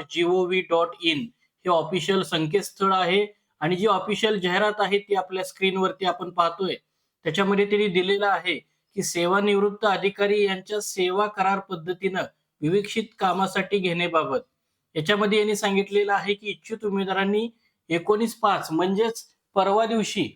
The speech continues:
तुम्हाला सकाळी अकरा वाजता उल्हासनगर महानगरपालिका, उल्हासनगर तीन इथं आपली मूळ कागदपत्र घेऊन हजर राहायचं आहे.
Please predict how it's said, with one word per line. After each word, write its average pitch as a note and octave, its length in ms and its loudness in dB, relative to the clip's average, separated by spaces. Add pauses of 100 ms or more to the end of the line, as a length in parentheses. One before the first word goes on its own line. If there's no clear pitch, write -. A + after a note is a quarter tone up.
(280)
तुम्हाला G3 300 2
सकाळी G3 480 0
अकरा F#3+ 400 0
वाजता G3 420 0
उल्हासनगर F#3+ 760 0
महानगरपालिका, F3+ 880 0
उल्हासनगर F3+ 640 -6
तीन G3 440 -6 (480)
इथं D#3+ 180 -2
आपली G#3 260 0
मूळ G3 240 4
कागदपत्र G3 600 -2
घेऊन F#3 260 0
हजर E3 300 0
राहायचं D3+ 360 0
आहे. G3+ 140 -2